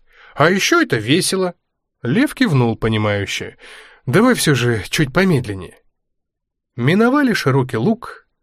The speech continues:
Крокодиловые лоферы держались долго,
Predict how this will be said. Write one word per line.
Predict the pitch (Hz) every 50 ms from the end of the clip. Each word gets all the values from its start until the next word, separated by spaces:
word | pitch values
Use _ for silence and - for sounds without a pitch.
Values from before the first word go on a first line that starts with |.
| _ _ _
Крокодиловые | - - - 156 151 180 170 170 208 208 208 196 185 208 202 196
лоферы | 208 233 247 226 - 156 139 131 123
держались | 123 131 123 120 139 170 170 160 151 143
долго, | 143 180 247 254 233 180 139 127 117